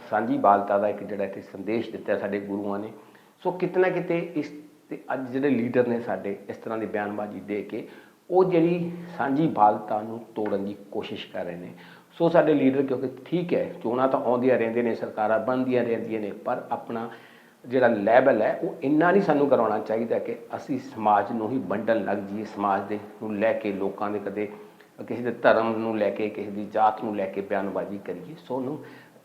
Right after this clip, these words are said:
ਇੱਕ ਜਿਹੜੇ, ਕਿਉਂਕਿ ਲੀਡਰਾਂ ਦਾ ਕੰਮ ਹੁੰਦਾ ਕਿ ਏਜੰਡਾ ਦੇਣਾ, ਕਿ ਇਹ ਦੱਸਣ ਕਿ ਉਹ ਅਗਰ ਉਹਨਾਂ ਦੀਆਂ ਸਰਕਾਰਾਂ ਬਣਦੀਆਂ ਨੇ ਤੇ ਉਹ ਸਮਾਜ ਲਈ ਕੀ ਕਰਨਗੇ, ਨੌਜਵਾਨਾਂ ਲਈ ਕੀ ਕਰਨਗੇ, ਕਿਸਾਨਾਂ ਲਈ ਕੀ ਕਰਨਗੇ, ਪੰਜਾਬ ਲਈ ਕੀ ਕਰਨਗੇ, ਪੰਜਾਬ ਦਾ ਜਿਹੜਾ ਕਰਜ਼ਾ ਹੈ,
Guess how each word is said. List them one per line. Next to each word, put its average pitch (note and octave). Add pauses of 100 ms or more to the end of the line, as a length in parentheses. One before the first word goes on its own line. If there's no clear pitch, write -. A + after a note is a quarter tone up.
(220)
ਇੱਕ G3
ਜਿਹੜੇ, D#3
ਕਿਉਂਕਿ D#3
ਲੀਡਰਾਂ C3+
ਦਾ D3+
ਕੰਮ A#2+
ਹੁੰਦਾ A#2
ਕਿ -
ਏਜੰਡਾ G#2
ਦੇਣਾ, F#2 (180)
ਕਿ A#2+ (240)
ਇਹ E3+
ਦੱਸਣ C3
ਕਿ C3
ਉਹ B2 (240)
ਅਗਰ B2+
ਉਹਨਾਂ C3+
ਦੀਆਂ B2
ਸਰਕਾਰਾਂ A2
ਬਣਦੀਆਂ G#2+
ਨੇ G#2+
ਤੇ G#2+
ਉਹ G#2+
ਸਮਾਜ G#2
ਲਈ G2+
ਕੀ A2
ਕਰਨਗੇ, G#2+
ਨੌਜਵਾਨਾਂ A2
ਲਈ G#2+
ਕੀ A#2+
ਕਰਨਗੇ, G#2+
ਕਿਸਾਨਾਂ G#2+
ਲਈ G2+
ਕੀ B2+
ਕਰਨਗੇ, G#2+ (480)
ਪੰਜਾਬ A#2
ਲਈ A2 (100)
ਕੀ C3+
ਕਰਨਗੇ, A#2+
ਪੰਜਾਬ G#2
ਦਾ G#2+
ਜਿਹੜਾ G#2+
ਕਰਜ਼ਾ G#2+
ਹੈ, -